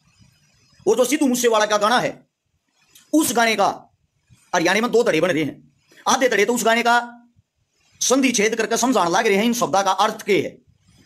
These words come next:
आधे नु कहने लग रहे हैं इसके अंदर इतना जहर भरा था, इसकी इसी तीसी करांगे। इस पर बड़े-बड़े कलाकार भी लाइव आए हैं, बड़े-बड़े मारतिया ने भी टिप्पणी करी है। अब गौर से सुनना एक बात को, जो आदमी इसका विरोध कर रहे सिद्धू मूसेवाले का, वो भगवान को प्यारा हो चुका है, सभी को पता है। किस पर बदला लोगे, पहले तो मैं ये पूछना चाह रहा हूँ,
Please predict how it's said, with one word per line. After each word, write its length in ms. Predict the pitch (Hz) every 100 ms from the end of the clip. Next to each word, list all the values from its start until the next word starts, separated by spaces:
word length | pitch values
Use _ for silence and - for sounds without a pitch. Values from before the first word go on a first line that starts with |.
| _
आधे 200 | 247 277
नु 100 | 226
कहने 180 | 220 254
लग 160 | 233 247
रहे 100 | 208
हैं 340 | 220 247 233 233
इसके 200 | 240 247
अंदर 160 | 233
इतना 200 | 240 269
जहर 180 | 269 285
भरा 240 | 170 151
था, 300 | 151 110 - _ _ 233
इसकी 200 | 247 262
इसी 280 | 254 208 233
तीसी 200 | 214 202
करांगे। 320 | 160 151 110 - _ -
इस 140 | 220
पर 80 | 233
बड़े-बड़े 280 | 220 220 220
कलाकार 320 | 220 220 214
भी 80 | 208
लाइव 220 | 202 185
आए 100 | 160
हैं, 280 | 135 - _ -
बड़े-बड़े 320 | 156 233 226
मारतिया 360 | 226 175 165 233
ने 60 | 233
भी 80 |
टिप्पणी 260 | 220 214 220
करी 160 | 214 208
है। 220 | 214 - _ _ - - - -
अब 100 | 254
गौर 160 | 277
से 80 | 311
सुनना 240 | 262 247 339
एक 120 | -
बात 120 | -
को, 240 | 180 - - _ _ _ _ -
जो 120 | 147
आदमी 380 | 320 - 233 240
इसका 260 | 320 302 294
विरोध 280 | 285 311 240
कर 80 |
रहे 100 | 220
सिद्धू 200 | - 233
मूसेवाले 320 | 185 175 170 160
का, 160 | 190
वो 160 | 180 220
भगवान 260 | 160 147
को 80 | 196
प्यारा 160 | 196 190
हो 100 | 139
चुका 160 | 156
है, 80 | 214
सभी 160 | 208 196
को 80 | 139
पता 160 | 131
है। 160 | 104 - - - - - - - - - - -
किस 120 | 269
पर 80 | 262
बदला 200 | 226 208
लोगे, 200 | 190 180
पहले 140 | 208
तो 80 | 190
मैं 80 | 190
ये 100 | 214
पूछना 240 | 202 175
चाह 120 | 160
रहा 80 |
हूँ, 80 | 98